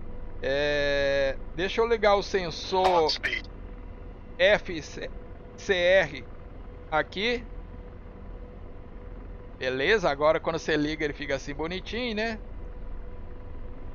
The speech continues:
Speaker 1: Vou ligar uma varredura de radar. Ih, ai, ai.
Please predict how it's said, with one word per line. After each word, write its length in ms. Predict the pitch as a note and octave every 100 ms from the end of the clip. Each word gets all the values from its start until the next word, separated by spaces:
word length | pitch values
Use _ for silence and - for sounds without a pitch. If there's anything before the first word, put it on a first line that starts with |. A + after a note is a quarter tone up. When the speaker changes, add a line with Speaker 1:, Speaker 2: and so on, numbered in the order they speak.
| -
Speaker 1:
Vou 120 | D3+
ligar 320 | F#3+ G3+ G3 A3
uma 160 | G#3+
varredura 640 | G3 G#3+ A3 F#3+ F#3 G#3 G3+
de 80 |
radar. 440 | F#3 F#3+ D#3 C3+ A2+ - - - - - - - - - - -
Ih, 320 | F#4+ D#4+ B2+
ai, 320 | A#2+ A2 G#2+
ai. 320 | A#2 G#2+ G#2+